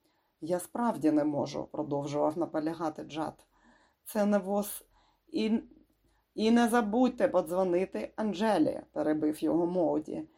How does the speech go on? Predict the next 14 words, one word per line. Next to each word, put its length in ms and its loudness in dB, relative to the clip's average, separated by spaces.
«Я 200 2
не 120 0
хочу, 480 -4
щоб 240 -8
поліція 500 0
оголошувала 760 0
ваш 260 -4
розшук». 560 -8
«Чому 400 0
я 100 4
маю 320 4
все 260 -6
це 200 -4
робити?» 600 -4